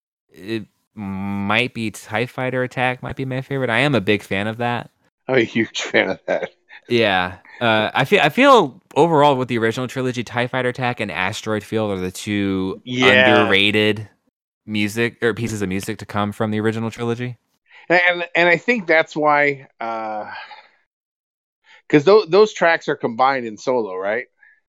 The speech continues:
Speaker 1: Yeah.
Speaker 2: And I, I think that's why that, what's the name of that track?
Speaker 1: Reminiscence Therapy.
Speaker 2: You're right. I think <laughs> that's why that track works so well, is because it,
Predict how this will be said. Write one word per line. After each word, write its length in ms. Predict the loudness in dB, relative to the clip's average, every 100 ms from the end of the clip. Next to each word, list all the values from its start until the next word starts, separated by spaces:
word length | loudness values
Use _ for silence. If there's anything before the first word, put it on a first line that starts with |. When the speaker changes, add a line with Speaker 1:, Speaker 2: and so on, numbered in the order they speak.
| _ _ _ -6
Speaker 1:
Yeah. 360 | 0 0 0 -8 _ _ _ -20 -14 0
Speaker 2:
And 100 | 0
I, 200 | 2 0
I 40 |
think 260 | 0 -8 0
that's 260 | -2 -2
why 200 | 2 2
that, 260 | 2 -2 -4
what's 140 | -10
the 60 | -6
name 100 | -4
of 60 | -2
that 120 | -2
track? 240 | -2 -2 -6 _ _ _ _
Speaker 1:
Reminiscence 580 | 0 2 4 0 -2 -8
Therapy. 540 | -4 -2 -2 -4 -10 -8
Speaker 2:
You're 180 | -6 2
right. 420 | 6 6 4 -2
I 60 | -4
think 380 | 0 -2 -2 -6
<laughs> 40 | 0
that's 200 | 2 4
why 160 | 4
that 140 | 4 -2
track 300 | 0 0 0
works 240 | -6 -6
so 160 | -2 0
well, 400 | 2 0 0 -2
is 180 | -6 -10
because 460 | -8 -2 -2 -2 _ _ -20 _ _ _ _
it, 160 | -2 0